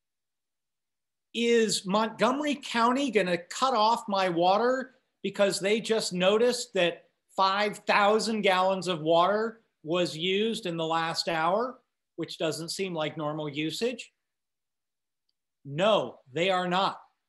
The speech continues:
There is no control on my water pipe other than they put a meter on it so they can charge me for however much water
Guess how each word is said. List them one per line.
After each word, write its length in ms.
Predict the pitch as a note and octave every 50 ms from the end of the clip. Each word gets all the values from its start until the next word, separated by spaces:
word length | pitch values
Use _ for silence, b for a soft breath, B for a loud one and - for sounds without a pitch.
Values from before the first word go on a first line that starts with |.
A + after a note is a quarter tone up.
| _ _ _ _ _ _ _ _ _ _ _ _ C#3
There 200 | E3+ F#3 G#3 G3
is 280 | G3+ G3 F3+ - -
no 540 | F3+ F3 F3+ F#3+ G#3 A#3+ C4+ C#4 C#4+ D4 C#4+
control 1120 | C#4+ - - A3+ A#3+ A3+ - - - - - C#4+ C#4 C4+ A#3 F3+ D#3+ C#3+ C3 B2+ - - _ _ _ _ _ -
on 360 | F#3 F#3+ G3 G#3 G#3+ G#3+ G#3+
my 280 | G3+ G3 G3 G3+ G3
water 420 | G3 F3 F#3+ G#3 G#3 G#3+ G#3+ G#3 -
pipe 340 | - - D#3 C#3 B2 - _ _ _ _ _ _ _ - -
other 360 | G#3 A3+ A3 B3 B3 B3 A3+
than 220 | F3+ G#3 G3 F#3+
they 140 | F#3 F#3+ F#3
put 180 | F#3 - G#3 F#3
a 80 | F3
meter 380 | E3+ F#3 A3 B3+ B3 A#3 G#3 F#3
on 220 | F3 E3+ E3 E3
it 180 | D#3+ D#3+ D#3 - -
so 140 | - G3
they 140 | F3 F3 F3
can 180 | F3 E3+ E3 D#3+
charge 500 | - - - B3+ C4 C4 B3 - - D#3
me 220 | D#3+ D3+ C#3+ -
for 140 | - E3 D#3+
however 440 | E3+ F3+ F3 F3+ F3+ F3+ F3+ F#3 F3+
much 240 | E3+ E3 D#3+ E3 -
water 440 | D#3+ E3+ E3+ D#3+ D#3 D3+ D3+ b